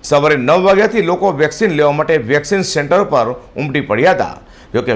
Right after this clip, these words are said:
વેક્સિનનો જથ્થો નહીં પહોંચતા લોકો પરેશાન થવા પામ્યા હતા. સુરતમાં કોરોના બેકાબૂ થયો છે, ત્યારે કોરોનાની ગાઈડલાઈનનું પાલન કરવાની સાથે ટેસ્ટિંગ અને વેક્સિનેશન અંગે તંત્ર દ્વારા લોકોને જાગૃત કરવામાં આવી રહ્યા છે, જે અંતર્ગત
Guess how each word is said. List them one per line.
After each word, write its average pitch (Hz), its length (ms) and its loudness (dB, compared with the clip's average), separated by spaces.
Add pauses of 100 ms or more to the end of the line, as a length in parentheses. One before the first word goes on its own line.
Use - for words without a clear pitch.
(120)
વેક્સિનનો 185 420 0
જથ્થો 160 320 0
નહીં 135 260 -2
પહોંચતા 143 340 0
લોકો 143 180 -2 (200)
પરેશાન 131 440 -2
થવા 82 300 -6
પામ્યા 85 400 -4
હતા. - 120 -18 (600)
સુરતમાં 185 800 0
કોરોના 170 480 -2
બેકાબૂ 139 460 -4
થયો 131 280 -2
છે, 156 120 -6
ત્યારે 139 280 -4 (140)
કોરોનાની 135 520 -4
ગાઈડલાઈનનું 123 600 -4
પાલન 131 380 -4
કરવાની 113 340 -4
સાથે 123 240 -4
ટેસ્ટિંગ 117 560 -4
અને 110 160 -6 (540)
વેક્સિનેશન 185 600 -4
અંગે 180 240 -4
તંત્ર 151 380 -4
દ્વારા 151 320 0
લોકોને 139 280 -6 (140)
જાગૃત 131 400 -4
કરવામાં 139 300 -2
આવી 82 160 -14
રહ્યા 101 240 -4
છે, - 100 -18 (600)
જે 123 120 0
અંતર્ગત 170 400 -4